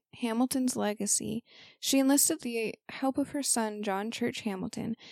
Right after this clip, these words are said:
and organized all of Hamilton's letters, papers, and writings. She worked hard to have his biography and writings published, and Eliza even wore a small package around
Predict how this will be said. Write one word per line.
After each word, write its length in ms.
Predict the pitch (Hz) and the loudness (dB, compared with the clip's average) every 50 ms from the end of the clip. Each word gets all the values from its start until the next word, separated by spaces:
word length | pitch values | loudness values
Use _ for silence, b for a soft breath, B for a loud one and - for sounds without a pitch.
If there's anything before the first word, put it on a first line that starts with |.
| B B B | B B B
and 100 | - 208 | 0 2
organized 480 | 226 233 247 247 247 240 233 233 - - | 4 4 4 2 2 2 4 2 2 4
all 240 | - 226 269 302 | 4 4 6 6
of 100 | 330 320 | 4 4
Hamilton's 540 | - - 262 262 269 302 285 - 294 285 - | 4 2 4 4 4 2 0 0 0 0 2
letters, 480 | 311 202 220 233 247 240 247 240 - - | 2 2 4 4 4 2 2 0 -2 -4
papers, 460 | - - 220 208 - 196 202 208 - - | -4 -4 -6 -4 -4 -6 -6 -6 -8 -10
and 220 | - 202 202 202 | -10 -10 -10 -8
writings. 580 | 190 185 202 202 202 - 208 - 254 - - - B B B B B B B | -8 -6 -6 -6 -8 -8 -10 -10 -8 -6 -6 -8 B B B B B B B
She 180 | - - 269 262 | -4 0 2 4
worked 220 | 269 262 - - | 4 4 2 0
hard 340 | - 240 233 254 294 294 - | -2 0 2 2 0 0 0
to 120 | - 233 | 0 0
have 200 | 208 220 220 214 | 2 2 0 0
his 140 | 214 214 - | 0 0 0
biography 680 | - 208 196 202 220 254 269 285 285 277 - 277 254 | 0 0 2 4 4 4 4 4 0 0 0 -2 -2
and 100 | 247 233 | 0 0
writings 400 | 226 214 214 214 202 196 208 - | 0 0 0 0 -2 -2 -4 -6
published, 680 | - - - - 494 - 202 - - 240 - - - - B B B B B B B B | -6 -6 -4 -4 -2 -2 -2 -4 -4 -6 -6 -6 -6 -8 B B B B B B B B
and 80 | 247 | 2
Eliza 400 | 262 277 294 311 320 330 320 339 | 4 4 4 4 4 2 2 2
even 580 | 349 339 - - 277 262 277 277 262 254 262 247 - _ - | 0 0 0 0 -2 0 0 -2 -2 -2 -4 -6 -8 _ 2
wore 220 | 240 240 240 226 220 | 6 8 8 8 8
a 40 | |
small 460 | 220 - - - 247 240 247 262 285 277 | 6 4 4 4 2 2 2 2 2 0
package 480 | - 254 247 247 - - 208 202 - | 0 0 0 0 0 0 -2 -2 0
around 480 | - 233 208 208 208 208 214 214 220 | 0 -2 0 0 0 -2 -2 -4 -6